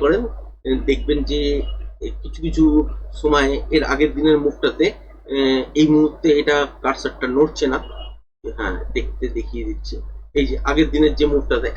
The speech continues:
একদম ফ্ল্যাট টাইপের একবার উপর নিচে উপর নিচে উপর নিচে এইরকম টাইপের মুভমেন্ট করছিল। তো এইসব যদি মুভমেন্ট থাকে তার মধ্যে আপনারা এন্ট্রি করতে যাবেন না, কারণ এখানে হচ্ছে লস হয়ে যাওয়ার চান্সেস বেশি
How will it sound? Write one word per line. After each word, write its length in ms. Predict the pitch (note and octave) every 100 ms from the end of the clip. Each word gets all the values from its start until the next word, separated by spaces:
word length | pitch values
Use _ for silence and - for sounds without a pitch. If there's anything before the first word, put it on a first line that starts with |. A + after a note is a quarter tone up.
| C#3
একদম 220 | C3+ D#3+ D#3+
ফ্ল্যাট 280 | D#3+ D#3+ E3 -
টাইপের 300 | D#3+ D#3 D3+ C#3+
একবার 180 | D3 D3
উপর 160 | - D#3 C#3+
নিচে 180 | C#3+ C#3+
উপর 180 | C#3 C#3+
নিচে 180 | C#3 C3+
উপর 160 | C3 C#3
নিচে 300 | C#3 C3+ - - - _ -
এইরকম 360 | E3 F3 E3 E3+
টাইপের 280 | E3 E3 D3+
মুভমেন্ট 340 | D3+ D3 D3 C3+
করছিল। 320 | C#3+ - D3+ F#3+ - - - -
তো 80 | F3 - D3+
এইসব 280 | F#3 F3 G3 E3 D#3+
যদি 160 | E3+ E3+ D#3+
মুভমেন্ট 380 | C#3+ D3 D#3 -
থাকে 160 | C3+ F3+
তার 120 | F3 D3 C#3
মধ্যে 340 | D#3 - G3+ A3+ - B2
আপনারা 280 | D3+ D#3 D3+ D#3
এন্ট্রি 260 | D3+ D3+ C#3+
করতে 200 | C#3+ D3+ C#3+
যাবেন 200 | A#2 A#2
না, 80 | G#2+ G#2+
কারণ 160 | C#3 D3+
এখানে 160 | C3 D3
হচ্ছে 180 | C#3 A#3 B3+ - - - B2
লস 200 | C#3+ D#3+ D#3
হয়ে 140 | D3+
যাওয়ার 180 | D3 D#3
চান্সেস 280 | D3 B2+ C#3 -
বেশি 140 | -